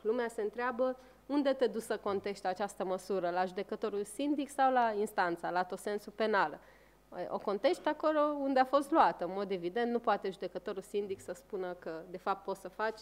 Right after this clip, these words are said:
dacă ai o hotărâre a instanței penale care spune invers. Ah, bun. Aici,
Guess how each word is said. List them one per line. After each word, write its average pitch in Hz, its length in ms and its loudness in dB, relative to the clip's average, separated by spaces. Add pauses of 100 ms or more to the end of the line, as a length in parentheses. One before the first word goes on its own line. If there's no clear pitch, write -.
dacă 190 300 -8 (580)
ai 190 360 2
o 175 240 -4
hotărâre 170 400 -8
a 202 40 -4
instanței 190 480 -6
penale 170 420 -6
care 165 260 -6
spune 156 520 -6 (760)
invers. - 440 0 (1400)
Ah, 214 440 0 (360)
bun. 175 500 -2 (1500)
Aici, 208 540 0